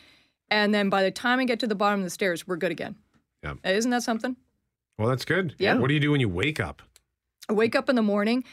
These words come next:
Speaker 1: and I sit on the edge of the bed and I just wait a little minute there and I, I slowly get up one foot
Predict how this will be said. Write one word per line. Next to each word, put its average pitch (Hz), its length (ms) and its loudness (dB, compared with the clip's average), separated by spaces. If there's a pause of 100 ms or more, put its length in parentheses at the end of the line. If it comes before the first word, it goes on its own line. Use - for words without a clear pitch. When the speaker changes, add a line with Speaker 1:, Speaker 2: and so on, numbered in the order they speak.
(140)
Speaker 1:
and 190 120 0
I - 40 2
sit 220 200 0
on 226 120 4
the 214 80 2
edge 202 120 0
of 196 60 -4
the 190 60 -2
bed 190 180 0
and 196 80 -2
I 175 60 -4
just 180 180 -6
wait 208 200 0
a 202 40 2
little 202 180 0
minute 196 300 -2
there 190 140 -2
and 190 100 -4
I, 165 80 -6 (180)
I 165 120 -2
slowly 202 360 0
get 214 120 0
up 202 180 -2
one 180 220 0
foot 214 280 -2